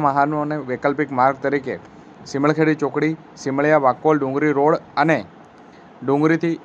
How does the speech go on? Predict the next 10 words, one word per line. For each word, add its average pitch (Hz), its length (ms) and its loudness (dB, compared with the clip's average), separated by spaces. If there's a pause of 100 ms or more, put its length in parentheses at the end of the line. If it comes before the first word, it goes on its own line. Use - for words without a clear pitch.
ગોલાણા, 147 380 4
નવીખેડી, 151 560 0
બિલવાણી, 143 480 0
પારેવા, 147 300 4
લીંબડીવાળો 143 540 2
માર્ગ 135 260 2 (120)
ઉપયોગ 139 300 -4
કરવાનો 139 360 0
રહેશે, 147 300 -2 (580)
જેમાં 147 360 0